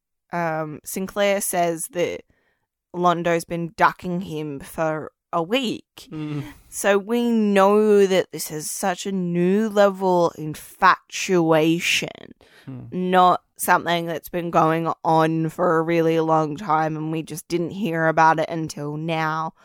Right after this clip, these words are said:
Speaker 1: But this is something that's fresh.
Speaker 2: Yeah.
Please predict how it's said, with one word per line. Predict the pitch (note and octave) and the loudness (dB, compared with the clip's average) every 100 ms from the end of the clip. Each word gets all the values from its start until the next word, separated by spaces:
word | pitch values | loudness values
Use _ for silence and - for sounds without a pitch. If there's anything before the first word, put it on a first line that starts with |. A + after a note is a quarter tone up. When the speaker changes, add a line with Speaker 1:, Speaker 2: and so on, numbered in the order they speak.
| - - _ | -20 -20 _
Speaker 1:
But | D#3+ - | -4 -2
this | E3+ - | -4 -4
is | D#3+ | -4
something | E3 E3 - E3 | 0 0 -2 -8
that's | E3 - - - _ _ | -10 -10 -14 -14 _ _
fresh. | - - - - G#3 - - - - - - _ | -20 -16 -16 0 2 2 0 -12 -10 -12 -14 _
Speaker 2:
Yeah. | - C#3 B2+ A2 | -10 -4 -4 -4